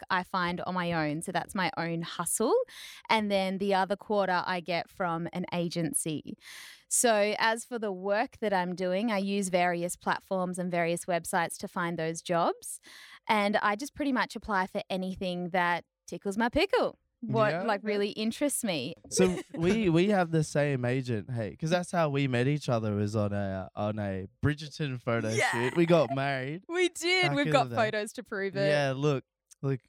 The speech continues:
Speaker 2: uh, my, my grandma hit me up about that, like, "Who is this?
Speaker 1: <laughs>
Speaker 2: This is not your girlfriend. Who is this?"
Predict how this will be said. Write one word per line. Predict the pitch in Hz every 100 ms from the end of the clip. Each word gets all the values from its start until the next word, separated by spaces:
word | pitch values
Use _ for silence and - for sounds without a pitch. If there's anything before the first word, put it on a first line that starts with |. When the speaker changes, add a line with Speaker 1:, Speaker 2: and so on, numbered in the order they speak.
| -
Speaker 2:
uh, | 127 113 110
my, | 131 143 143 127 110
my | 117 113
grandma | 110 101 98 110 101
hit | 104 110
me | 107
up | 98 98
about | 113 104 -
that, | 101 71
like, | 78 -
"Who | - 330 370 349 349 381 - _ _ _
is | 202 202 202 175
this? | 156 123 107
Speaker 1:
<laughs> | - 359 539 - - - _ _ -
Speaker 2:
This | 208 -
is | 254 185
not | 156 123
your | 113 110
girlfriend. | 107 104 117 110 147
Who | 247
is | 330 277 220 214 214 208
this?" | 196 151 147 - - -